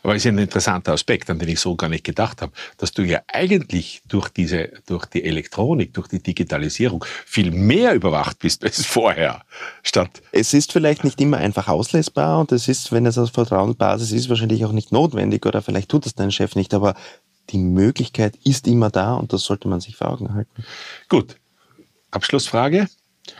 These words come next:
Speaker 1: Wie siehst du für dich, vielleicht auch für deine Altersgenossen sprechend, die, äh, das, das Arbeiten oder die Arbeit in, sagen wir, fünf bis zehn Jahren?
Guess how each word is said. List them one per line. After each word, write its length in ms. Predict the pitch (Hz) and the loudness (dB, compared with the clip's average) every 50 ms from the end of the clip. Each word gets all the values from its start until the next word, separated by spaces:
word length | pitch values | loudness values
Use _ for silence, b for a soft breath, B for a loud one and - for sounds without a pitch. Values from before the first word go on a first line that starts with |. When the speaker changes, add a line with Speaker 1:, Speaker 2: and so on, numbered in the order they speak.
| B B B B _ | B B B B _
Speaker 1:
Wie 380 | 98 98 113 139 160 180 190 | -2 2 4 6 6 6 4
siehst 540 | 175 - - - 135 123 110 - - - - | 4 2 0 0 2 2 2 2 -2 -4 -6
du 500 | _ - 117 123 143 156 180 196 208 190 - - _ _ _ _ _ _ _ _ _ _ _ _ _ _ | _ 2 4 4 6 6 6 6 4 4 2 -2 _ _ _ _ _ _ _ _ _ _ _ _ _ _
für 160 | - - 90 - _ _ _ _ _ - | -6 -6 -6 -6 _ _ _ _ _ 4
dich, 480 | 160 208 202 - - - - - - - - _ _ _ _ _ | 4 4 4 2 -4 -10 -12 -14 -16 -20 -20 _ _ _ _ _
vielleicht 540 | - - - - 80 76 80 90 - - - | -14 -6 -4 0 0 2 0 0 -2 -2 -4
auch 120 | 69 - | -6 -4
für 120 | - - - | -4 -6 -6
deine 240 | - - 64 - | -4 -6 -6 -4
Altersgenossen 680 | - - 110 - 123 - - 117 104 107 104 - - 117 | -4 -4 -2 -2 -2 -2 -2 -2 -2 -2 -4 -2 -4 -6
sprechend, 540 | 117 - - - 123 - 156 156 156 - B B B B B B B B B B B _ - | -6 -4 -4 -4 -4 -4 -6 -8 -8 -8 B B B B B B B B B B B _ -2
die, 300 | 98 95 98 95 92 - _ _ _ _ _ _ _ _ _ _ - | 0 0 0 0 -4 -8 _ _ _ _ _ _ _ _ _ _ -12
äh, 60 | - - - - - - - | -12 -10 -10 -12 -14 -12 -12
das, 500 | - - - 110 - 104 - - - - | -12 -12 -6 -4 -2 -2 -2 -4 -4 -2
das 320 | - 113 123 - - - | -4 -2 -2 -4 -6 -4
Arbeiten 520 | - - 131 131 - 135 135 139 - - 110 | -4 -4 -4 -2 -2 -2 -2 -2 -4 -4 -2
oder 100 | 101 101 | -2 -2
die 220 | - - 95 - | -2 -2 -2 0
Arbeit 360 | - 90 92 104 95 - - | 0 0 0 0 -2 -2 -4
in, 240 | 95 85 82 82 78 | -4 -4 -2 -2 -4
sagen 320 | - - 73 78 85 82 | -4 -4 -6 -4 -4 -4
wir, 120 | 76 80 78 | -4 -4 -4
fünf 280 | - - 92 87 - | -2 -4 -4 -4 -4
bis 160 | - - - - | -6 -6 -6 -4
zehn 220 | - 76 71 - | -6 -6 -4 -4
Jahren? 360 | - - - - - - - | -4 -6 -6 -8 -12 -16 -20